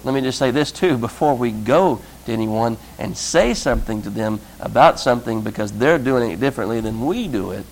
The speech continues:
we need to pray about it. Really seek the Lord over it.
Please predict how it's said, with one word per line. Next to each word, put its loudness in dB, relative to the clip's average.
we -2
need -2
to -8
pray -8
about -12
it. -18
Really -2
seek -6
the -8
Lord -6
over -10
it. -14